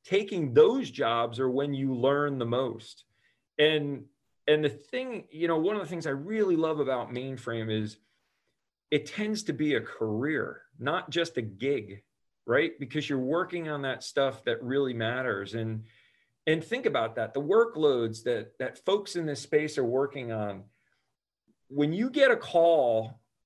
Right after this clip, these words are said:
from a customer or from operations, or you're working on this stuff in the middle of the night and somebody needs your help,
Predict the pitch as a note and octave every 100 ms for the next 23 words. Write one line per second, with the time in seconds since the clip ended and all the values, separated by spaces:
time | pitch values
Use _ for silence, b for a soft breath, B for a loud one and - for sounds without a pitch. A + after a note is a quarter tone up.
0 | _ - - C#3 A#2+ - E3 - E3 D#3+
1 | E3 D3 A2 B2+ A#2+ D3 C#3 C#3 D3+ D3+
2 | E3+ E3 D#3+ D#3 C3 B2+ A#2 A2 B2 A#2+
3 | A#2 C#3+ D#3 D#3+ D3+ C#3+ - D3 D3 C#3
4 | A#2 B2+ F#3 F3+ D#3 D3 D3 C#3+ - A#2
5 | A2 F3+ F#3 E3+ C3 C#3 D3+ E3 C#3 B2
6 | C#3 C3 A2+ A#2 D#3 -